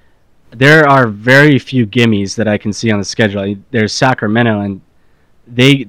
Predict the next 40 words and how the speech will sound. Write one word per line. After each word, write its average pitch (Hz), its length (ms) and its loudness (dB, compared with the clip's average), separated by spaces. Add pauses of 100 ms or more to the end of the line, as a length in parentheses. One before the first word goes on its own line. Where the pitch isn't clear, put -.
they've 117 380 0 (120)
already 113 360 -2
beat 107 180 -2
the 107 80 -4
Blazers 101 360 -4
this 101 180 -8
year 104 140 -4
and 95 120 -6
given 101 200 -2
them 95 120 -4
trouble. 98 360 -8
There's 98 280 -6
Minnesota, 107 580 -4
who's 107 240 -4
beaten 101 280 -10
the 95 80 -8
Blazers 113 460 -4
<laughs> - 20 -2
and 117 80 -2
given 110 200 -4
them 107 140 -6
trouble. 113 420 -8 (800)
Uh, 110 400 -6 (140)
Detroit, 165 680 0 (520)
we'll 139 340 0
see 147 180 -2
what 127 80 0
happens 123 300 0
with 107 80 -4
that 110 200 0
game. 113 260 0
The 104 80 -2
Magic, 110 600 0 (840)
it, 98 340 -12
they 123 240 2
actually 123 360 0
took - 220 -6
the 101 100 -6
Blazers 104 400 -4
out 98 300 -8